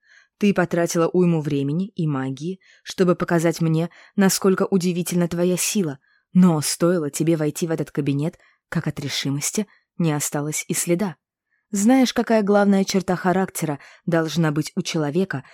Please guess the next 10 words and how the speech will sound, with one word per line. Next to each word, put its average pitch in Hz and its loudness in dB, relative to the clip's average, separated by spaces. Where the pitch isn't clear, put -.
который 175 2
управляет 165 2
землями? 139 0
Решительность, 160 -2
Амели. 160 0
А 135 -6
ты 143 -4
меня 170 2
боишься. 143 -6
Почему?" 269 -2